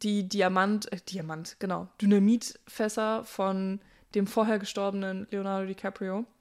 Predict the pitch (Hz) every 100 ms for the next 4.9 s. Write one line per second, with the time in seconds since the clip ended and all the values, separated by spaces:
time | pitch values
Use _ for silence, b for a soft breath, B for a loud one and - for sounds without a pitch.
0 | B B - 240 269 247 220 214 - 214
1 | 220 185 185 - - 180 185 190 - 190
2 | 190 226 - B B B B B B _
3 | 196 196 190 190 190 196 - - - _
4 | _ _ - 208 214 226 220 220 226